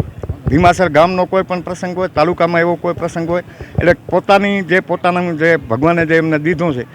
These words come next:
એ એમની યથાશક્તિ દેતા જ હોય છે. અત્યારે પણ, અ, વજાજીભાઈ દ્વારા લગભગ મુંગટ, અ,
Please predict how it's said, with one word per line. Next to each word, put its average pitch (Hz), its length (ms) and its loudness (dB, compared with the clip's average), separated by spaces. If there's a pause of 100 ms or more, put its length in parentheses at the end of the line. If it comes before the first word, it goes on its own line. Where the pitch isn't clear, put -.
(360)
એ 196 120 4
એમની 208 220 2
યથાશક્તિ 185 600 2
દેતા 170 320 2
જ 156 60 0
હોય 156 100 2
છે. 147 100 -4
અત્યારે 165 360 2
પણ, 160 340 0 (420)
અ, 139 180 4
વજાજીભાઈ 151 540 2
દ્વારા 151 260 0
લગભગ 139 320 -6 (280)
મુંગટ, 143 300 -4
અ, 139 200 -4